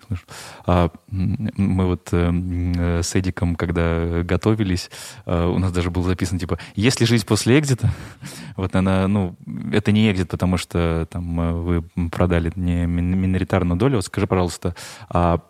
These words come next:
а как вообще поменялось что-то у тебя в бизнесе, в твоей личной жизни, вообще в, в, в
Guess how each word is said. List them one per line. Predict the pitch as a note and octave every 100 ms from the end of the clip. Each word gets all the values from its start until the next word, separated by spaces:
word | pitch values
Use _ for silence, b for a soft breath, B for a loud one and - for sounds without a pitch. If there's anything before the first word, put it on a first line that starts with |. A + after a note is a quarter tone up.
| _
а | -
как | C#3+
вообще | C#3+ B2
поменялось | - G2+ G#2 G2+ F2
что-то | E2+ - E2 F2+
у |
тебя | - F#2 A2+ D#3 E3+ -
в | F2+
бизнесе, | G#2 B2+ C3+ - C3
в | -
твоей | - F#2+ F#2+ F#2+
личной | B2 - B2+
жизни, | A#2 B2 A#2+ A#2+ A#2+ B B B
вообще | F#2 - - F2+
в, | E2+ F2 F2 F2 F2
в, | F2 F2 F2
в | E2+